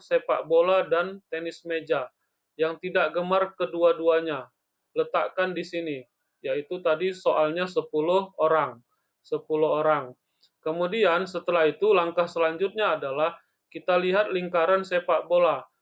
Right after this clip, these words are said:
Tadi lingkaran sepak bola itu yang gemar sepak bola ada empat puluh orang. Tapi dari empat puluh orang itu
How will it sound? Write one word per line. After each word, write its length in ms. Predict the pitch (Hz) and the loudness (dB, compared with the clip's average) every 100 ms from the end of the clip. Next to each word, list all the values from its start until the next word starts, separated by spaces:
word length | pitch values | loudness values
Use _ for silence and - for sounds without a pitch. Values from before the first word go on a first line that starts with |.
| _ _ | _ _
Tadi 400 | 156 160 226 226 | -2 -2 -4 -4
lingkaran 480 | 185 180 180 175 180 | -6 -2 0 2 0
sepak 400 | 180 170 170 165 | -4 -2 -2 2
bola 320 | 170 175 196 | 2 2 0
itu 160 | 190 | -2
yang 240 | 214 190 170 | -2 -2 -2
gemar 240 | 170 170 | 0 -2
sepak 400 | 170 175 170 160 | -2 -4 -2 -2
bola 400 | 156 170 190 175 | 2 2 2 0
ada 80 | 180 180 | -2 -4
empat 320 | 180 160 - | -4 -6 -4
puluh 160 | 170 165 | -2 0
orang. 400 | 175 175 156 131 _ _ _ _ | 2 2 2 -4 _ _ _ _
Tapi 560 | - 156 185 233 226 - - | -4 -4 -4 -6 -6 -10 -2
dari 320 | 175 180 214 | 0 2 0
empat 320 | 196 180 175 | -2 -2 -2
puluh 240 | 180 170 170 | 0 4 4
orang 240 | 160 151 139 | 4 0 -6
itu 320 | - 185 | -4 -2